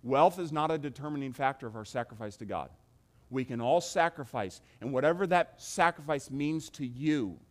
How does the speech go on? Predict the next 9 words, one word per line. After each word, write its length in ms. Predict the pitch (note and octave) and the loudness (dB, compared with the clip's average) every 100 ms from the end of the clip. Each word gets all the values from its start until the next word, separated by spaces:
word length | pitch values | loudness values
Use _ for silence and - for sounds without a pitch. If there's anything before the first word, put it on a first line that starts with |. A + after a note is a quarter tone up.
| _ _ _ _ _ - | _ _ _ _ _ -4
whatever 320 | B2+ D3 F3+ | 2 4 4
that 220 | F#3 F#3+ | 6 8
is 280 | E3+ F#3 D#3+ - | 8 6 2 -2
in 220 | D3+ C3 | -2 0
your 280 | C#3+ F3 F3 | 2 4 6
life, 400 | E3 D#3+ A2+ - - - _ | 8 6 4 -6 -16 -18 _
I 100 | C#3 | 0
encourage 640 | D3+ D3 - G3+ G3+ F3+ D#3+ | 0 -2 0 4 4 4 0
you, 160 | B2 | -2